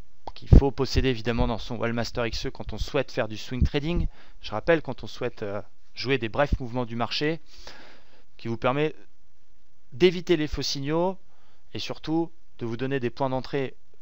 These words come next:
exceptionnels avec tout de suite une visibilité sur la tendance long terme, court terme, la pression et qui détecte ces croisements de moyenne mobile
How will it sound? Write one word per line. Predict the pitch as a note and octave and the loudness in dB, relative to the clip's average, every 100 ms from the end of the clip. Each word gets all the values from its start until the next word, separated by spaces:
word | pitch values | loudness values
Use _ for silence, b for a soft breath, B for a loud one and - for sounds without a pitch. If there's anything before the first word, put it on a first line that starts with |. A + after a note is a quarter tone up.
| - | -6
exceptionnels | - - - C#3+ D3+ D#3+ - - - - - - - - | -6 -4 -4 0 0 0 -4 -8 -8 -8 -8 -8 -8 -4
avec | A#2+ A2+ A2+ | 0 0 -2
tout | - | -4
de | D#3 | -4
suite | E3+ - | -4 -4
une | C#3 | -4
visibilité | A#2 B2+ B2+ B2+ C3 C#3 | -4 -4 -4 -6 -4 -4
sur | B2+ C#3+ | -2 -2
la | C3+ | -2
tendance | B2+ C3 B2+ B2 - - - - - - - - - - | 0 -2 0 0 -2 -6 -6 -8 -8 -8 -8 -8 -8 -6
long | C3 C#3 | -4 -2
terme, | C3+ C#3 B2 G2+ - | 0 2 2 -2 -6
court | - C#3 | -4 -4
terme, | - D3 D#3+ E3 b b b b | 2 4 2 -2 b b b b
la | - C#3 | 2 2
pression | - D3+ - D3+ D3+ D#3+ - b b b b | 2 0 0 -2 -2 -4 -6 b b b b
et | - C3+ | -2 0
qui | C3+ B2+ | 0 0
détecte | B2 - C#3+ - | -2 2 0 0
ces | - C#3+ | -2 -2
croisements | - C3 A#2+ C3 B2+ - | 2 2 2 2 0 0
de | G#2+ C3+ | -2 0
moyenne | C3+ C3 B2 | 2 2 2
mobile | A#2 A2+ C#3 D#3 | 0 0 0 2